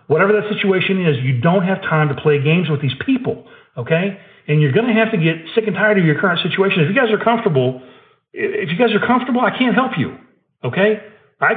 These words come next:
can't help you if you're currently comfortable. You guys understand that?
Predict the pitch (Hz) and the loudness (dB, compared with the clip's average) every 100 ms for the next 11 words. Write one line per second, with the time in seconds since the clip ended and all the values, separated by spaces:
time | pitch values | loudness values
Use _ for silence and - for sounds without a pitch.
0 | - 233 233 147 202 202 127 127 139 131 | 0 0 0 0 -2 -2 -4 -2 -2 -2
1 | 165 160 135 151 123 87 - - _ _ | -2 -2 -4 -6 -8 -10 -16 -18 _ _
2 | _ _ _ _ _ _ _ _ _ _ | _ _ _ _ _ _ _ _ _ _
3 | 139 156 202 196 208 208 208 180 - | -2 0 2 2 2 2 0 -4 -12